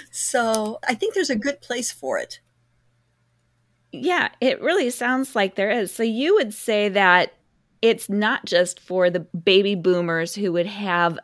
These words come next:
Speaker 2: a nostalgic connection to that time because they remember it, but also those who are in their early twenties now who don't remember those times and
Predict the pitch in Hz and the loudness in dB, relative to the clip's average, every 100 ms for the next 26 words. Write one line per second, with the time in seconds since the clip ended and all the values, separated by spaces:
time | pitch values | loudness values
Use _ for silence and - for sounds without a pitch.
0 | 185 170 160 165 - - 185 180 180 170 | -2 -2 -2 -6 -6 -6 0 2 0 0
1 | 165 _ - - _ 208 190 180 180 - | -4 _ -20 -20 _ -4 0 0 0 -6
2 | 165 190 160 - 185 170 151 - 170 185 | -6 -2 0 0 -2 -4 -4 -6 -4 2
3 | 170 156 - - - _ - 175 185 196 | 2 2 -6 -20 -20 _ -8 -6 -2 0
4 | 240 302 247 196 175 - - 175 - 180 | 2 2 2 4 4 2 -2 -2 0 2
5 | 196 226 - - 208 185 180 180 180 - | 2 2 -2 -2 2 4 4 2 -2 -14
6 | _ _ 202 190 185 180 214 175 - 175 | _ _ 2 4 2 -2 -4 -4 -2 2
7 | 160 160 156 147 - 175 170 165 151 147 | 4 4 2 -2 -4 -4 -2 0 0 0
8 | - _ _ _ - 180 175 160 - 233 | -4 _ _ _ -2 -2 -2 -6 -4 -4
9 | 233 202 190 170 196 196 165 147 - 185 | -2 -4 0 0 0 -2 -4 -6 -4 -2
10 | 202 170 165 233 233 165 165 - 175 156 | 0 -2 0 0 2 0 0 -2 -6 -4
11 | 143 | -6